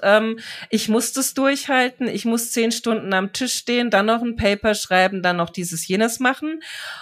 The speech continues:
um dann irgendwann aufzuwachen und zu denken, „Mir geht's gar nicht mehr gut, ich krieg's nicht hin.“ Also überhaupt sowas für sich anzuerkennen, dass man sich auch selbst führen muss. Das ist der Schritt eins. Schritt zwei ist Personalmanagement. Also dann,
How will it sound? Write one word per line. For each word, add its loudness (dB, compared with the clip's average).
um -2
dann 6
irgendwann 2
aufzuwachen 2
und 0
zu -4
denken, 0
„Mir 0
geht's -4
gar 4
nicht -2
mehr 2
gut, -4
ich -6
krieg's -4
nicht -6
hin.“ 0
Also 2
überhaupt 4
sowas 4
für -4
sich -2
anzuerkennen, 2
dass 2
man -2
sich -4
auch 4
selbst 0
führen 0
muss. -2
Das 2
ist 0
der 4
Schritt -2
eins. 2
Schritt -4
zwei 4
ist -2
Personalmanagement. 0
Also 4
dann, 4